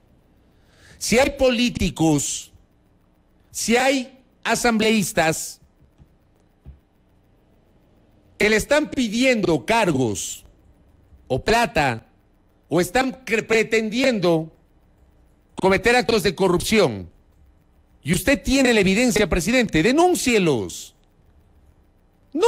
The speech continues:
a través de un discurso que se preste evidentemente para la suspicacia,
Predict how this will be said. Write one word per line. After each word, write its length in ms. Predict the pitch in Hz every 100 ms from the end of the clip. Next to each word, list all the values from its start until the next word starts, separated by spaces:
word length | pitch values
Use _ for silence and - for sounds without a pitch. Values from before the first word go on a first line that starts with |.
| 466
a 60 | -
través 300 | 247 240 180
de 80 |
un 80 | 226
discurso 800 | 208 - 226 220 - 170 120 90 - _ _ _ _ _ _
que 120 | - 214
se 140 | 220
preste 320 | - 247 233
evidentemente 600 | 214 220 220 208 214 180
para 140 | 202 185
la 80 | 180
suspicacia, 920 | 170 - 180 214 202 147 123 87